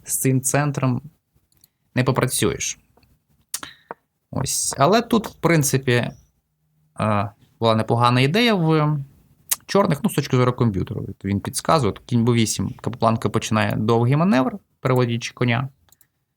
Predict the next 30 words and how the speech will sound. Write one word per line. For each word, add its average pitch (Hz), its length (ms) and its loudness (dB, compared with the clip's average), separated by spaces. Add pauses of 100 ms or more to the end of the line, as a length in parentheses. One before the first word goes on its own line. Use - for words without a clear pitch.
(680)
на 135 80 0
пункт 127 300 0
Б 127 100 2
три, 120 420 -2 (140)
а 113 280 0
з - 80 -6
точки 135 280 -2
зору 160 200 -2
комп'ютеру, 285 560 0
ну, 175 180 0 (260)
тут 139 260 -6 (640)
була 151 280 4
можливість 131 560 4
тру-, - 240 -4
зажати 110 800 0 (120)
білих, 147 380 0
тому 107 220 -2
що 104 160 -8
все-таки - 500 -6
слон 120 420 2
Б 117 100 0
два 110 220 0
хід, - 420 -12 (320)
м, - 460 -4
поганий, 247 480 0 (840)
тут 120 180 0
слону 110 240 -2
нема 165 200 0
що - 160 -4
робити, 165 420 -2